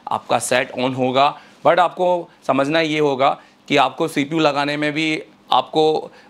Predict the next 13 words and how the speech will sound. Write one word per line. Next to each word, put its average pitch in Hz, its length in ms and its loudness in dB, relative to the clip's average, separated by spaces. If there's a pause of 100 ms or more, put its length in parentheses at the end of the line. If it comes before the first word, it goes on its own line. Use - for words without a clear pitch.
उतना 147 240 0
ही 170 100 2
मज़ा 147 260 2
आना 139 220 -2
चाहिए 147 260 -4
जितना 143 280 -4
ही 151 140 -2
स्कीमेटिक 113 480 -4
सीखने 95 320 -8
में, 90 140 -8 (360)
तो 143 120 6
ही 170 220 2
आप 131 220 0